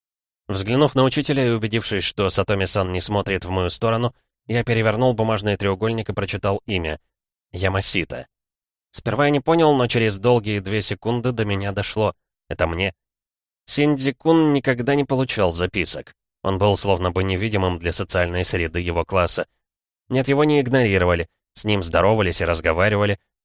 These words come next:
но, как правило, только по делу. Кто должен дежурить, что принести завтра в школу, это староста. Сюда садиться нельзя, и следи за своими вещами, все остальные. И, конечно же,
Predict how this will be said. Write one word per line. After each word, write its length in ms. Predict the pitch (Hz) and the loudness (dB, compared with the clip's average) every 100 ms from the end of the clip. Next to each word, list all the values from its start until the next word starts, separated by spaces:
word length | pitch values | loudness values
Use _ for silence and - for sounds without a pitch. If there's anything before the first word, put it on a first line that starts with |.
| - | -4
но, 200 | 110 117 | -2 -2
как 140 | 117 | -4
правило, 340 | - 135 135 131 | -2 0 0 0
только 260 | 113 - | -2 -2
по 140 | 104 98 | -2 0
делу. 400 | 95 80 58 - _ _ _ _ _ | 0 0 -4 -12 _ _ _ _ _
Кто 220 | - - 147 | -6 0 4
должен 400 | 143 110 110 95 | 4 4 2 0
дежурить, 500 | 95 90 120 117 107 | -2 0 0 0 -2
что 220 | - 104 | -2 0
принести 420 | 95 92 - 117 | 0 0 0 -2
завтра 360 | 92 98 104 85 | -2 -2 0 -2
в 60 | |
школу, 420 | - - 107 104 - _ _ | -2 0 2 2 -2 _ _
это 180 | 95 95 | -6 -2
староста. 640 | - 101 90 85 - 90 - _ _ _ _ | 0 2 2 2 0 -4 -6 _ _ _ _
Сюда 260 | - 120 | -2 2
садиться 380 | 135 127 127 123 | 2 0 0 2
нельзя, 360 | 113 107 95 127 | 2 2 0 0
и 60 | |
следи 300 | 120 104 101 | 0 -4 -4
за 140 | 104 98 | -2 0
своими 320 | 101 98 92 | 0 2 0
вещами, 540 | 87 85 - 107 117 - _ | -2 -2 -2 -2 -4 -6 _
все 220 | - 92 | -4 -2
остальные. 600 | 85 - 90 87 82 80 - _ _ _ | -2 -2 -2 -4 -4 -8 -12 _ _ _
И, 80 | - | -4
конечно 480 | 101 110 131 135 131 | 0 2 0 2 0
же, 220 | 127 | 0